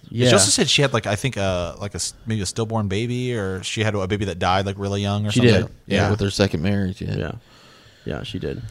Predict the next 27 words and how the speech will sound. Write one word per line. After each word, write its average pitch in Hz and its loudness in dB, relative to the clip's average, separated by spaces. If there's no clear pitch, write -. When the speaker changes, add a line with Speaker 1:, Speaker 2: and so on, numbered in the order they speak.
Speaker 1:
So, - 6
so 147 4
after 165 2
that, 117 2
um, 117 0
Dunk 131 4
decides 117 0
to, 110 0
he's, 107 -6
he's, 104 -8
he's 110 -4
out, 147 2
he's 117 -2
leaving 131 4
in 120 2
the 117 0
morning, 110 0
and 117 2
he 127 2
goes 127 4
down 117 4
to 107 0
sleep 120 -2
in 107 -2
the 98 -2
cellars, 95 -2
right? 104 -2